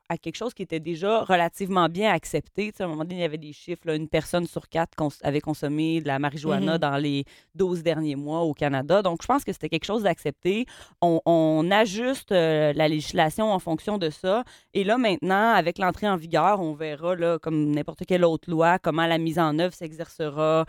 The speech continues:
Speaker 1: Euh, on prendra de l'expérience, puis il y aura aussi toute une jurisprudence qui se, qui se développera autour, euh, autour de cette loi-là pour la rendre encore plus, euh, encore plus solide et encore plus applicable. Mais tu sais,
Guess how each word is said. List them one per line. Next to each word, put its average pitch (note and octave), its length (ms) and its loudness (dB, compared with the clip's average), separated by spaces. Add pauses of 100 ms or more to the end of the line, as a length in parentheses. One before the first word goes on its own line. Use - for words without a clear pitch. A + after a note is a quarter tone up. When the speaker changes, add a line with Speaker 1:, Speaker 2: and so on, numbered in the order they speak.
(280)
Speaker 1:
Euh, D3+ 120 4
on D3+ 100 4
prendra E3 300 0
de E3 80 2
l'expérience, E3+ 640 -4
puis F#3 100 -8
il - 20 2
y - 20 2
aura E3 100 -4
aussi E3+ 200 -6
toute - 160 -12
une G3 100 0
jurisprudence F3 800 -2
qui - 100 -18
se, D#3 280 0
qui - 120 -16
se - 120 -2
développera E3 640 0
autour, E3+ 480 0
euh, D3 220 4
autour F3 300 0
de E3 80 2
cette D#3+ 220 -2
loi-là D#3 300 0
pour F3+ 180 -8
la C#3+ 140 0
rendre E3 220 0
encore D3+ 360 0
plus, F3 400 -6
euh, C#3 240 0 (320)
encore E3+ 260 2
plus G#3+ 140 -4
solide F#3+ 500 2
et F3+ 60 2
encore D3+ 320 0
plus F#3 400 -4
applicable. G#3+ 580 2
Mais D#3+ 140 -4
tu - 80 -8
sais, C4+ 160 0